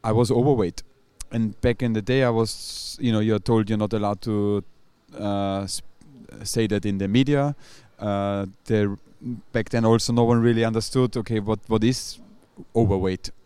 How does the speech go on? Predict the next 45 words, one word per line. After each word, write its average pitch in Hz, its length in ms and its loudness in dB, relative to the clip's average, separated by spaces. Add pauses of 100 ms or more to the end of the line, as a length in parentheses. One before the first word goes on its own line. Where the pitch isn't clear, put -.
(240)
Uh, 101 480 -2 (680)
because 120 180 0
nowadays 120 340 2
everyone 113 340 2
knows 117 200 2
it's 113 100 -2
ten 120 220 0
kilo 127 240 2
and 113 100 2
the 107 40 -2
Formula 110 260 0
One 110 80 0
car 123 160 0
is 107 100 -4
four 120 160 2
tenths 113 240 -2
of 110 140 -4
a 101 40 -2
second. 139 400 0
If 117 180 0
someone 113 680 0
is 107 80 0
ten 110 180 0
kilo 110 200 4
overweight, 113 360 4
we 120 80 2
all 113 140 6
feel 117 160 -2
sorry 143 280 2
for 98 140 -2
him. 90 200 -4 (1300)
Back 117 200 -2
then, 135 220 0 (220)
not 120 220 2
allowed 113 260 4
to 107 80 -4
speak - 240 -2
about 135 300 2
it. 143 160 -6
Very 131 340 6
few 127 160 4
journalists 117 540 2
picked - 300 -2
it 107 100 -2
up, 120 200 0